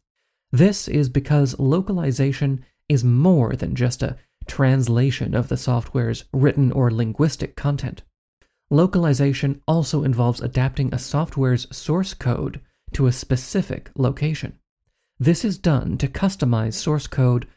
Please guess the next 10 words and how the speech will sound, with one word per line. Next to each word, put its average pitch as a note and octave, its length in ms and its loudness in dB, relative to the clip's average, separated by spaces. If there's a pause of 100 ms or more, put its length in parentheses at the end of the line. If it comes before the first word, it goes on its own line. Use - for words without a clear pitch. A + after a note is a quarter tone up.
(180)
related C#3 520 2
to B2+ 220 2
country D3+ 480 -2
and A#2 160 -2
region B2+ 440 0
information, - 680 -6 (400)
number C#3 360 6
and B2+ 120 0
format D3 480 -2
settings, - 520 -4